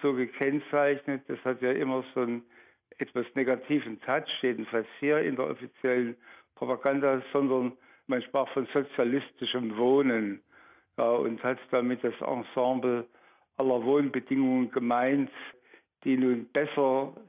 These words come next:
seien, vor allen Dingen organisierter, als das Leben im Altbau oder ganz auf privater Basis. Äh, in Wirklichkeit hat man natürlich sich in den Plattenbausiedlungen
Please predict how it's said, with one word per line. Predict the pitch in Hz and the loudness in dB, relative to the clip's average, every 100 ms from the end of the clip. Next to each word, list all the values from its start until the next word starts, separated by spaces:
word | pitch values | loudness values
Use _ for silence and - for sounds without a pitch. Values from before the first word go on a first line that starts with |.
| - - | -8 0
seien, | 127 131 135 131 127 | 2 4 4 2 -2
vor | - 71 | -2 -2
allen | 117 | 0
Dingen | 120 | -2
organisierter, | - 117 120 117 113 - 127 131 131 127 120 - - - - _ - | -2 0 -2 -2 -6 -2 0 0 0 -2 -2 -6 -20 -20 -20 _ -4
als | 127 120 - - - | -2 -2 -6 -16 -6
das | 117 - | -6 -2
Leben | 120 120 120 120 113 - _ _ _ _ | 0 2 2 -2 -4 -10 _ _ _ _
im | 262 135 - | -4 -2 2
Altbau | 151 131 - 123 120 131 | 0 -2 -2 0 0 0
oder | 113 113 117 - | 0 2 2 -2
ganz | - 127 - | -4 -6 -2
auf | - - - - - - - | -4 -6 -16 -20 -20 -20 -4
privater | 143 127 127 135 | 0 2 2 0
Basis. | 127 135 120 131 - 113 - - - - - - _ - | 0 2 2 2 0 -4 -6 -18 -20 -20 -20 -20 _ 0
Äh, | 135 131 | 2 4
in | 127 | 2
Wirklichkeit | 131 170 170 - 147 147 | 2 2 2 0 0 0
hat | 147 147 | -2 0
man | 147 | 2
natürlich | 139 135 139 131 - - | 2 2 0 0 -2 -8
sich | 113 | -6
in | 85 123 120 | -4 -4 0
den | 123 117 117 - - | 0 0 -4 -8 -2
Plattenbausiedlungen | 135 143 131 123 120 117 - 123 117 120 113 | -2 -2 -4 0 0 -2 -2 -2 0 -2 -2